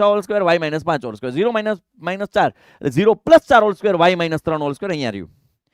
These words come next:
સાદુરૂપ આપો, વાયને કરતા બનાવો, ખતમ કહાની. વાય મળી જાય એટલે તમને યામ મળી જાય. નીચે આપેલ બિંદુઓની જોડ વચ્ચેનું અંતર શોધો.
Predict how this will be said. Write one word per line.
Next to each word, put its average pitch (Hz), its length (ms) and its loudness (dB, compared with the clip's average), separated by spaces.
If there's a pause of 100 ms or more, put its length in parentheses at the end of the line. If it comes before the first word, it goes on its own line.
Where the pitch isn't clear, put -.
(260)
સાદુરૂપ 175 560 -2
આપો, 147 540 -4 (400)
વાયને 139 320 -2
કરતા 127 360 -2
બનાવો, 107 580 -6 (120)
ખતમ 104 300 -8
કહાની. 95 440 -10 (400)
વાય 175 160 2
મળી 185 220 2
જાય 165 260 4
એટલે 139 140 -2
તમને 123 220 -10
યામ 120 180 -4
મળી 95 240 -10
જાય. 90 260 -18 (4000)
નીચે 214 320 0
આપેલ 269 240 4
બિંદુઓની 247 420 -2
જોડ 214 380 6
વચ્ચેનું 226 460 2
અંતર 175 260 -4
શોધો. 139 420 -6